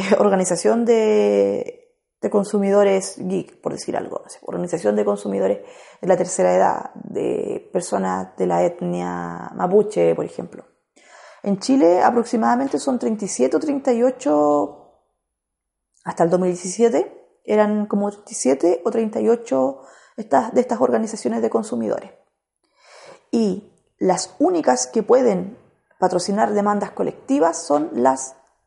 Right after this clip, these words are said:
en, en materia de derechos del consumidor,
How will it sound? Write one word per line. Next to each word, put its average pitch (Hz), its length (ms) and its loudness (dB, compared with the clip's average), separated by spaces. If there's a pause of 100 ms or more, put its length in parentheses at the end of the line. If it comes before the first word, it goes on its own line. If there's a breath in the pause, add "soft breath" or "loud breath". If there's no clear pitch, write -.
(400)
en, 185 340 0
en 185 100 0
materia 180 560 4 (100)
de 175 280 2
derechos 175 340 2
del 170 120 0
consumidor, 185 840 -2